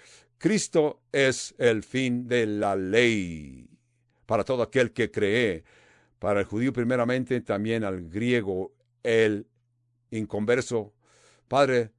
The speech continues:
te pido que tú nos refuerces, que tú nos reforces siempre y que nos uses, Padre Santo, para extender tu reino,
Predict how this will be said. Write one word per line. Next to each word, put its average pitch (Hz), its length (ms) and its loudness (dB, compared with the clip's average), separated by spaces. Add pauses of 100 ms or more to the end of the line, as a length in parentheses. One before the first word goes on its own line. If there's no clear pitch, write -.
(120)
te 113 180 0
pido 92 460 -4 (180)
que 113 140 0
tú 143 180 0
nos 139 460 -2
refuerces, 107 1040 -4 (460)
que 113 140 0
tú 156 200 0
nos 147 180 2
reforces - 1200 0 (240)
siempre 117 580 0 (400)
y 127 140 -2
que 131 160 4
nos 123 240 2
uses, 196 340 2
Padre 110 300 2
Santo, 87 480 -6 (280)
para 110 180 4
extender 110 460 2
tu 165 320 4 (100)
reino, 104 460 0